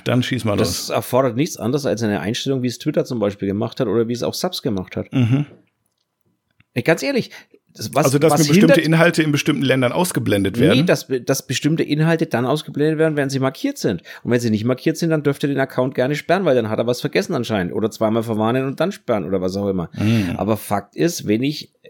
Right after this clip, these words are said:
Speaker 2: diese Account, diese Sachen nicht sehen möchte, bekomme ich sie dann auch nicht präsentiert.
Speaker 1: Also auch bei Männernippeln dann sozusagen?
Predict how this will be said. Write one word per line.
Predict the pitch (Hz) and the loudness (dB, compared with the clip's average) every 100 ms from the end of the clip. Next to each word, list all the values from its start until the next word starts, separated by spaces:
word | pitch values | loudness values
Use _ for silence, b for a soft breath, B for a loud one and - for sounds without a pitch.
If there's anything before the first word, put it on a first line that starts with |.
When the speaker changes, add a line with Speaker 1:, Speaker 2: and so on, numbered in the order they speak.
| - - - | -20 -8 -4
Speaker 2:
diese | 120 131 | -2 -2
Account, | - 120 117 - | 0 0 0 -4
diese | 120 127 | -4 -4
Sachen | - 113 120 | -2 -2 0
nicht | 104 - | -2 -4
sehen | - 101 107 | -2 0 2
möchte, | 110 120 - | 0 -2 -4
bekomme | 135 - 110 113 | -6 -4 -2 0
ich | |
sie | 113 | 0
dann | 123 123 | -2 -2
auch | - 135 | -2 -4
nicht | 143 - | -4 -4
präsentiert. | 139 151 160 254 262 | -2 -2 -2 0 2
Speaker 1:
Also | 73 | 2
auch | - | 0
bei | 123 | 0
Männernippeln | 107 110 101 95 - 87 | 2 2 2 0 0 -2
dann | 90 87 | -2 -4
sozusagen? | 85 92 - - - 90 | -4 -6 -8 -12 -14 -16